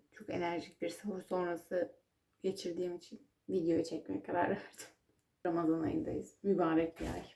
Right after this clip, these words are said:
Ben de dahil oldum. Ne deniyordu ona? Ben de niyetliyim. Make-up yapılıyor şu an.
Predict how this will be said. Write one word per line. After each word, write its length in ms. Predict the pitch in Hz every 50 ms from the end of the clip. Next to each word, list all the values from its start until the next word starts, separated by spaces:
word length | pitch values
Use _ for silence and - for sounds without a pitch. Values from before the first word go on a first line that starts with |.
| _ _ _ _ _ _ _ _ _ _ _ _ _ -
Ben 340 | 151 160 160 170 165 - - - _ _ _ _ _ _ _ _ _ _ _ _ _
de 140 | - 180 156
dahil 360 | 185 175 170 170 170 180 165
oldum. 380 | 170 170 165 160 151 - - - - _ _ _ - - - - - - - _ _ _ - - - - _ _ _ _ _ _ _ _ _ _ _ _ -
Ne 220 | 180 180 170 156
deniyordu 380 | 175 175 170 170 170 165 170 196
ona? 180 | - 185 208 220 - _ _ _ _ _ _ -
Ben 220 | 196 196 190 180
de 200 | 170 165 160 160
niyetliyim. 420 | 160 165 165 - - 302 - - - _ _ _ _ _ _ - - _ _ _ _ _ _ _ _ _ _ _ _ _ _ _ -
Make-up 500 | 277 247 269 269 262 - 262 233 226 - - - - - - - _ _ _ _ _ _ _ -
yapılıyor 840 | 202 202 196 - - 190 190 190 190 196 208 202 - - - - _ _
şu 240 | - - - 208 202
an. 220 | 190 196 202 214